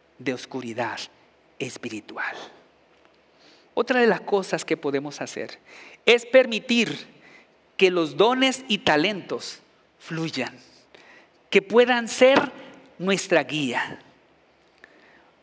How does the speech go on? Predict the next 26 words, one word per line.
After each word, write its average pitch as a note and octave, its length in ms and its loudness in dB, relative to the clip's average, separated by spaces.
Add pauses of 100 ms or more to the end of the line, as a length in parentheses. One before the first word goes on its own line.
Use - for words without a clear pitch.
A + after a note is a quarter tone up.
(760)
John G#3 360 -2 (240)
Carrier C#3 460 -2 (580)
dijo C3+ 520 -2 (380)
si F#3+ 140 -6
tienes C#4+ 360 0
una C4+ 140 0
hermo-, A3+ 420 -4
o-, F3+ 140 -2 (100)
hermosa E3+ 460 -2
voz, C4+ 420 -2 (300)
canta. - 640 -6 (1200)
Y - 60 -12
cuando A#3 240 0
yo E4+ 120 4
leía C#4 280 4
esto, C4 240 -4
dijo, B3+ 160 -4
"¿Y A#3 60 -2
si A3+ 160 -8
no A#3 160 -4
canto? A#3 320 -4 (800)
Pues E3 160 0
chíflala C4 560 0 (920)
o F#3+ 120 4
haz A#3 160 0
algo". - 300 -2